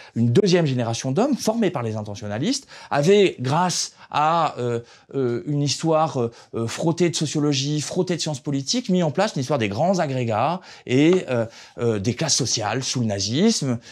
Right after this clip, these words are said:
et avait montré que l'appareil étatique nazi avait fonctionné un petit peu comme, euh, comme un cancer à métastase,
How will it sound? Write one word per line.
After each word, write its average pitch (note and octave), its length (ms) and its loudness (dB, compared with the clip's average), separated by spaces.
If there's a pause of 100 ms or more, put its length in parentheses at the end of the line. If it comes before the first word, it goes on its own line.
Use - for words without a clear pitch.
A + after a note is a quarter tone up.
(100)
et F3 280 2
avait C3+ 180 -2
montré B2+ 360 0
que G3 240 6 (200)
l'appareil E3 320 0
étatique C#3+ 340 -4
nazi D#3 420 -2
avait D3 380 2 (100)
fonctionné F3+ 440 0
un A#3+ 80 2
petit E3+ 120 -4
peu G3+ 120 0
comme, D3 220 0
euh, B2+ 120 2 (260)
comme C3+ 140 -2
un C3 120 0
cancer D#3 440 0
à B2 80 0
métastase, A#2 640 -4